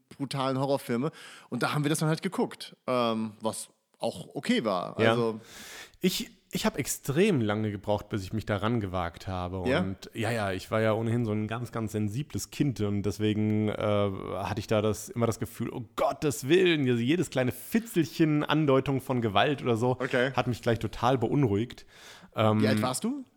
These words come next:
Speaker 2: und als, als ich angefangen habe, wirklich, also es, ich glaube, die ersten Filme, die ich geguckt habe, waren eigentlich nicht Horror, sondern hatten so Horrorelemente drin. Ich
Speaker 1: Ja.
Speaker 2: kann mich erinnern, dass zum Beispiel, äh, Terminator zwei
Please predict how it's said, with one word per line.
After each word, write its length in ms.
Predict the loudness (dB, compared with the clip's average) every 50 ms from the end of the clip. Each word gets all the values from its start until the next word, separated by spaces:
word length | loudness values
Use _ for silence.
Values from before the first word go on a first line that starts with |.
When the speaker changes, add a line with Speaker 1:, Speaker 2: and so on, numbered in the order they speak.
| _ _
Speaker 2:
und 360 | -4 -2 -2 -2 -4 -4 -2
als, 220 | -2 -2 -2 -4 -6
als 220 | -6 -6 -4 -4 -4
ich 220 | -6 -4 -4 -4
angefangen 600 | -2 0 0 0 -2 -2 -2 -2 -2 -2 -4 -4
habe, 260 | -4 -2 -2 -2 -2
wirklich, 400 | -4 -4 -4 -4 -6 -6 -4 -4
also 240 | -2 0 0 0 0 -2 -6 -14 -20 -20 -20 -18 _
es, 160 | -10 -8 -8 -8 -10 -16 -20 -14
ich 120 | -12 -6 2
glaube, 180 | 4 4 6 6
die 100 | 4 4
ersten 340 | 4 2 0 -2 -6 -8 -6
Filme, 280 | -2 0 2 2 2
die 60 | 0
ich 100 | -2 -4
geguckt 360 | -6 -4 -2 -2 -4 -4 -4 -2
habe, 280 | 0 0 2 2 2
waren 240 | 4 4 4 4 2
eigentlich 460 | 0 0 0 0 -2 -2 -4 -4 -4
nicht 180 | -4 -4 -2 0
Horror, 240 | 0 2 2 2 0
sondern 280 | 0 0 0 0 0 -2
hatten 180 | -2 -2 -2
so 160 | 0 2 2
Horrorelemente 720 | 2 2 2 2 0 0 0 0 0 2 0 0 -2 -4 -8
drin. 240 | -10 -10 -10 -8 -4
Ich 80 | -2 -2
Speaker 1:
Ja. 60 | 0
Speaker 2:
kann 120 | 0 0 0
mich 160 | -2 -2 -2
erinnern, 360 | -2 2 2 4 4 4 4
dass 220 | 2 0 0 -4 -6
zum 120 | -2 0
Beispiel, 460 | 2 2 2 2 0 -4 -4 -4 -2 -2
äh, 140 | -4 -4 -4
Terminator 440 | -2 -2 -2 0 0 0 -2 -4 -4
zwei 340 | 0 2 2 2 2 -2